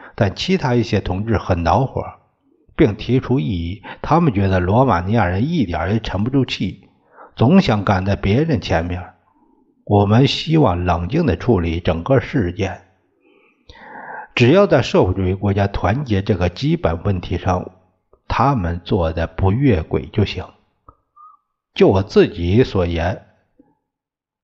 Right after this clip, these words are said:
他们是想强调罗马尼亚独立的立场，后来变得清楚的是，这种行为不仅仅限于这些代表，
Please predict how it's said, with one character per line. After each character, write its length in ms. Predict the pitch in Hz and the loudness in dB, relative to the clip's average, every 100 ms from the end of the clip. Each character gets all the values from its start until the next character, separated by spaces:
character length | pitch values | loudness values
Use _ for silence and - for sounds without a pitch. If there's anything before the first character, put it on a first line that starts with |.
| - | -2
他 300 | - 147 165 | 2 2 2
们 220 | 92 87 | 0 -4
是 200 | - 110 | -2 -2
想 360 | - 85 82 95 | -2 -4 -4 -6
强 280 | - 82 101 | -4 -2 2
调 160 | 110 | 2
罗 300 | 87 90 123 | 2 2 2
马 160 | 107 85 | 0 -2
尼 140 | 101 | -2
亚 200 | 98 110 | 0 0
独 360 | - - 92 131 | 0 -2 -2 0
立 240 | 156 143 | 0 -2
的 120 | 90 85 | -2 -2
立 200 | 87 85 | -2 -4
场， 160 | - - - - - - | -6 -12 -14 -20 -20 -4
后 280 | 208 196 90 | 4 4 4
来 200 | 80 85 | 0 0
变 260 | 127 92 | 0 0
得 80 | 87 | -2
清 340 | - - 143 | -4 -4 -4
楚 120 | 127 85 | -2 -2
的 100 | 87 | -2
是， 160 | 98 | -2
这 220 | 90 143 | 2 2
种 160 | 87 87 | 2 -2
行 240 | - 92 | -4 -2
为 100 | 95 | 0
不 300 | 95 - 131 | 0 2 2
仅 320 | 87 98 95 127 | 2 -2 0 0
仅 180 | 85 | 0
限 280 | 85 113 85 | 0 0 0
于 40 | 92 | 0
这 160 | 123 | -2
些 160 | 85 92 | -2 -4
代 260 | - 92 | 0 -2
表， 360 | 87 - 73 | -2 -2 -2